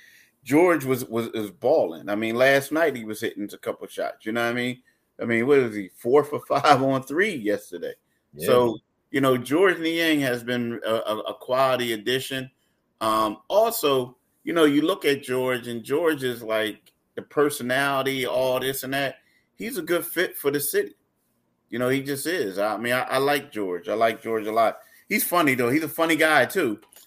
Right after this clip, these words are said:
Speaker 1: But,
Speaker 2: Yeah.
Speaker 1: um, you know, he, he's a, a, a great fit for the, for the city.
Speaker 2: Yeah, he is, man. Real good stuff. And we also, on the other side, as we talk about the Charlotte Hornets, we'll see what happens tonight against the four and fourteen Hornets.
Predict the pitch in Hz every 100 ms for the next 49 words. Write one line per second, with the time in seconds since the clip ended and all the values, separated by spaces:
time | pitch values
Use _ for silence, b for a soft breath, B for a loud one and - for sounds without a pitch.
0 | _ _ 120 120 117 120 113 - _ _
1 | _ 120 127 123 123 143 143 135 139 151
2 | 147 139 127 120 110 - 117 104 135 139
3 | - - 135 127 - - 113 113 110 110
4 | 104 - 104 87 _ _ _ _ _ _
5 | _ _ _ _ - 120 110 117 117 110
6 | 101 110 107 107 101 _ _ - 123 120
7 | 120 135 123 123 131 139 135 135 135 120
8 | 123 123 120 113 131 123 110 117 127 117
9 | 113 113 110 - 117 110 113 120 113 107
10 | - 117 110 113 113 110 - 113 113 110
11 | 110 - - 127 123 110 123 113 - 113
12 | 104 113 135 117 110